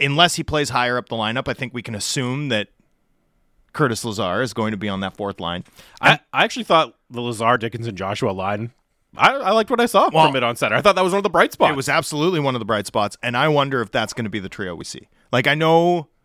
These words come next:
Speaker 1: Phil DiGiuseppe has had a great camp. I thought he played well again on Saturday. I think they kinda need his speed, to be totally honest with you, in the lineup, with, especially if Mikheyev's not ready to begin the season. Um,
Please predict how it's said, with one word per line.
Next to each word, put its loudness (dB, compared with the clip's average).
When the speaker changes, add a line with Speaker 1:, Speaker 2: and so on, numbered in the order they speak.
Speaker 1:
Phil 4
DiGiuseppe 0
has -4
had -2
a -4
great -8
camp. -2
I -2
thought 0
he -4
played -6
well 2
again -2
on -2
Saturday. -2
I -2
think -2
they 0
kinda -2
need 2
his 0
speed, -2
to -6
be 2
totally -2
honest -4
with -8
you, -6
in -2
the -2
lineup, 0
with, 0
especially 0
if -4
Mikheyev's -4
not -2
ready -4
to 0
begin 0
the -4
season. -4
Um, 0